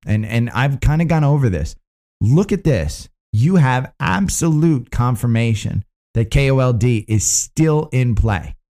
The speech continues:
It, it is outside the Bollinger Bands. It's gotta come down at some point, but it hasn't come down. The candlesticks are super tight.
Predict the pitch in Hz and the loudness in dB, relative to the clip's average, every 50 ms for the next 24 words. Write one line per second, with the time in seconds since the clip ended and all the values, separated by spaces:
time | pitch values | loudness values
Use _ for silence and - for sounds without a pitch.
0 | _ _ - - - - - 135 139 139 131 113 - - - 127 135 151 - - | _ _ -6 -6 -6 -4 -2 0 2 2 2 0 -2 -2 -2 0 0 0 0 0
1 | - 160 156 165 156 143 151 117 139 143 143 147 151 143 151 143 143 147 147 151 | 0 2 2 2 2 2 2 2 2 2 2 2 2 2 2 2 2 2 2 2
2 | 151 147 - - 139 127 - - - 135 127 139 147 - - - 147 143 135 127 | 2 0 -2 -2 -2 -2 -2 0 0 2 2 4 2 2 2 2 2 2 4 4
3 | 127 135 135 131 123 - - 139 135 135 123 - - 107 95 98 95 - - _ | 4 4 2 2 0 0 0 2 2 4 4 2 2 2 0 -2 -4 -8 -14 _
4 | _ _ _ _ _ _ _ _ _ _ _ _ _ - - - 110 107 120 117 | _ _ _ _ _ _ _ _ _ _ _ _ _ -12 -4 -2 0 2 2 2
5 | 117 113 98 95 101 117 120 107 - 120 113 - 107 101 101 104 107 107 101 76 | 0 0 0 0 2 0 0 0 -2 -2 -2 0 0 0 0 0 0 0 0 -2
6 | 64 - - - - _ - - - - _ _ - 110 - - - 143 151 165 | -4 -6 -10 -16 -20 _ -20 -20 -20 -20 _ _ -4 -2 0 2 2 2 2 2
7 | 175 175 143 - - 156 147 - 123 107 98 - - - - - - 151 147 - | 0 0 0 0 0 -2 0 0 -2 -2 -2 -2 -4 -4 -2 0 0 0 0 0
8 | 170 160 - - 123 107 107 110 110 - - | -2 0 2 2 2 2 2 -2 -4 -6 -12